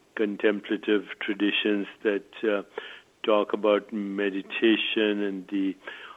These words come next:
whole, um, um, benefits that come from experiencing gratitude, self-compassion, and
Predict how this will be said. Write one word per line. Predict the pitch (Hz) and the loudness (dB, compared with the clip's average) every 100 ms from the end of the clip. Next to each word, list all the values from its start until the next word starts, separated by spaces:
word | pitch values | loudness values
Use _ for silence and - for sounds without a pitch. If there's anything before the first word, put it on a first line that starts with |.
| - | -20
whole, | - 113 113 110 104 101 | -4 4 6 6 6 2
um, | 98 95 - _ - - - _ | 0 -2 -10 _ -20 -20 -20 _
um, | 113 107 101 98 98 101 107 101 | -14 -12 -10 -12 -14 -16 -18 0
benefits | 113 107 110 - 110 101 - | 2 4 2 2 2 2 -2
that | 107 - | -2 0
come | 110 104 98 | -2 -2 -2
from | 110 101 101 120 | -2 -2 -4 -6
experiencing | 101 - - 110 101 95 - 107 101 | -10 -10 -2 0 0 -4 -6 -6 -2
gratitude, | 104 101 98 101 - 104 101 98 - | 0 0 -2 -8 -2 -2 -2 -4 -2
self-compassion, | 104 98 - 101 95 101 95 - 110 101 98 - - - - - - _ | 0 0 -4 -6 -2 -2 -2 -4 -4 -4 -6 -12 -10 -8 -8 -10 -20 _
and | - 104 101 95 | -8 -6 -6 -8